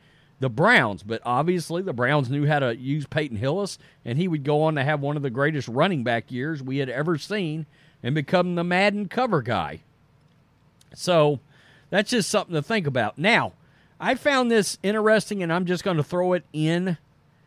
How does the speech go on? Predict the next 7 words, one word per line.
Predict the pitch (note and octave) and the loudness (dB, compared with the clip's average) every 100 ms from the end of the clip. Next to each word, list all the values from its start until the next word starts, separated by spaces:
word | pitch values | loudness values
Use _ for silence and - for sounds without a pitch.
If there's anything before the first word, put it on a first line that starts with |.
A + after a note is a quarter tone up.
| _ _ _ _ - | _ _ _ _ -4
to | - | 2
the | D#3+ A#2+ | 4 4
video | C3+ D3+ F#3+ G3+ F3+ | 4 4 4 4 4
because | C#3+ - F3 | 2 4 2
it | G#3 A#2+ | 2 -2
seemed | - - F#3 A#3 A#3+ A3+ _ - _ - A#2+ | -4 0 2 2 0 -4 _ -20 _ -12 2
Garoppolo | D3+ C#3 C#3+ D#3+ A3 C4 B3+ B3+ C4 D4+ D4 | 4 6 4 6 6 6 4 4 4 4 2